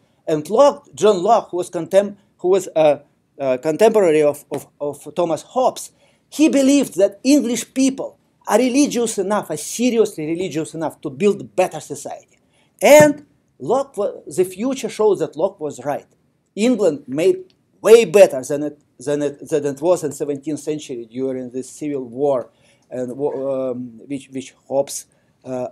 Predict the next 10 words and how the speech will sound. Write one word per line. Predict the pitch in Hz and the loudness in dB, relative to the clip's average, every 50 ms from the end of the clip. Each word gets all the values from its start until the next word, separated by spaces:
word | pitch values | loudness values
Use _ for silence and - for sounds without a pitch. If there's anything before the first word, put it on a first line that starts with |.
| - | -12
ob-, | 135 - - _ _ - | -14 -16 -18 _ _ -8
and | 156 147 139 - 180 165 151 - | -6 -4 -2 -2 -2 -2 -2 -2
Locke | 127 139 156 160 160 | 0 2 2 2 0
also | 180 165 143 - - 127 123 | -2 -6 -6 -6 -8 -8 -8
observed. | 127 123 117 117 127 120 101 - _ - | -8 -8 -8 -8 -8 -8 -8 -8 _ -14
But | 120 117 - _ _ _ _ _ _ _ _ _ _ | -14 -14 -14 _ _ _ _ _ _ _ _ _ _
Locke | - 175 247 277 269 - | 2 4 4 4 4 4
was | - 220 233 | 2 4 6
optimist, | 269 269 269 240 202 180 160 - 185 | 6 4 4 2 -4 -4 -2 -2 -2
and, | 170 175 | -4 -4